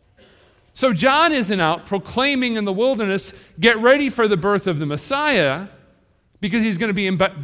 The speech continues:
in Bethlehem in a few weeks. "Get ready. You've got four weeks, and then next week we'll light another candle. You got three weeks." That wasn't what John was doing out in the wilderness.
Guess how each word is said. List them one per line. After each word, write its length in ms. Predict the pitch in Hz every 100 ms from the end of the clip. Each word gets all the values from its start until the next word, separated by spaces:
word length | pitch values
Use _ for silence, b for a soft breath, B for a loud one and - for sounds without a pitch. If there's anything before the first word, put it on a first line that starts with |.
| 151
in 160 | 190
Bethlehem 560 | 175 285 - 240 180 160
in 80 | 147
a 60 |
few 200 | 131 147
weeks. 460 | 113 110 233 - -
"Get 200 | 180 196
ready. 500 | 214 302 196 208 254 - b b -
You've 120 | 180
got 160 | 208 -
four 260 | 262 311
weeks, 380 | 226 190 247 -
and 120 | 208
then 120 | 196
next 180 | 214 277
week 160 | 262 214
we'll 120 | 220
light 120 | 202
another 240 | 196 254 240
candle. 300 | 175 170 185
You 100 | 180
got 160 | 185
three 180 | 220 311
weeks." 220 | 220 131
That 160 | 233 226
wasn't 240 | 262 208
what 160 | 180 190
John 300 | 170 139 156
was 100 | 165
doing 340 | 294 339 220
out 120 | 156
in 80 | 139
the 60 | 143
wilderness. 520 | 120 101 90 - -